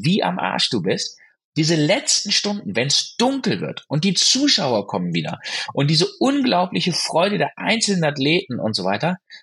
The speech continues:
ist so geil, dass einfach immer wieder Energie da ist.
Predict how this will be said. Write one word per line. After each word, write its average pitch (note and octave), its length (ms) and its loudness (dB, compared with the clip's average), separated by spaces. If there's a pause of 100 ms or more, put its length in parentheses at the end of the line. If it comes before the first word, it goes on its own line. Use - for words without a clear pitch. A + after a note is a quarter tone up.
ist - 340 -2
so C3+ 540 2
geil, A#2 500 0 (440)
dass A2+ 140 -2
einfach A#2 300 -2
immer A2+ 300 -2
wieder G2+ 180 0
Energie F#2 300 -2
da F#2+ 240 -2
ist. - 240 -10